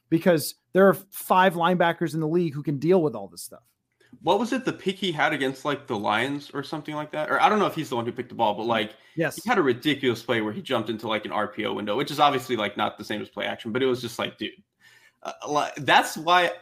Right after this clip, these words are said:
Speaker 2: this is a mini, like, side rant, but, like, this is why I hate the devaluation of linebackers, because if you have one of those guys,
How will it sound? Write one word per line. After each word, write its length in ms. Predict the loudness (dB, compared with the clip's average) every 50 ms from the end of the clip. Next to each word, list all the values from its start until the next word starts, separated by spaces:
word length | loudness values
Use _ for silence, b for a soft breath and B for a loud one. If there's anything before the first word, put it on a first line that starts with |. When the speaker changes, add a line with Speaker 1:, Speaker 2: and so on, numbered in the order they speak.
| b b b b -2
Speaker 2:
this 160 | -2 -2 0
is 80 | 0 0
a 80 | 2
mini, 260 | 2 2 2 2 2
like, 220 | 0 0 -2 -4 -4
side 280 | -2 0 0 0 2
rant, 220 | 0 0 0 0 -2
but, 80 | -2
like, 240 | 0 0 0 0 0
this 180 | -4 -4 -4 -4
is 160 | -6 -4 0
why 240 | 2 4 4 4 4
I 60 | 0
hate 240 | 0 -2 -4 -4 -4
the 80 | -6
devaluation 720 | -8 -6 -6 -4 -2 -2 -2 -2 -2 -4 -4 -6 -6 -8 -10
of 80 | -8
linebackers, 580 | -8 -6 -6 -4 -2 0 -2 -2 -2 -6 -8 -8
because 280 | -8 -8 -8 -6 -8 -8
if 100 | -8 -10
you 80 | -8
have 320 | -4 0 2 2 2 2 0
one 180 | -2 0 0
of 120 | 0 0 0
those 240 | 0 0 0 -2
guys, 480 | -2 0 0 0 2 0 -2 -4 -10 -20